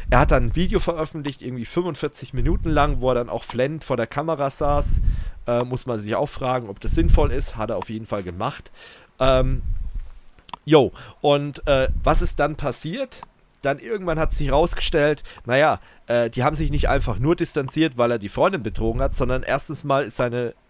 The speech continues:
derzeitige noch Freundin, äh, ja, hat die psychische Probleme und die ist sowieso etwas labil gewesen. Und zum anderen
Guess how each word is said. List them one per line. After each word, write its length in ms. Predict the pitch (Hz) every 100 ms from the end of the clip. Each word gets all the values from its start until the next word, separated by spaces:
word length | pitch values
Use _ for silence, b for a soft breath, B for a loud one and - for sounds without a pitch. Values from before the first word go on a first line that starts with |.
| _ _ _ _ -
derzeitige 760 | 127 139 - 156 147 135 135
noch 240 | 123 131 -
Freundin, 640 | - 143 160 160 170 165 B B B B
äh, 300 | - 127 123 123 - -
ja, 280 | 117 120 - - -
hat 140 | 117 123
die 100 | 113
psychische 480 | - 185 156 -
Probleme 580 | 139 110 101 117 151 180
und 220 | 165 131
die 160 | 123 120
ist 140 | 117 -
sowieso 440 | 117 110 123 180
etwas 340 | - - 143
labil 440 | 127 123 - 147 185
gewesen. 560 | 160 143 156 165 180 170 B B B B
Und 140 | 131
zum 140 | - 113
anderen 440 | 120 - 151 143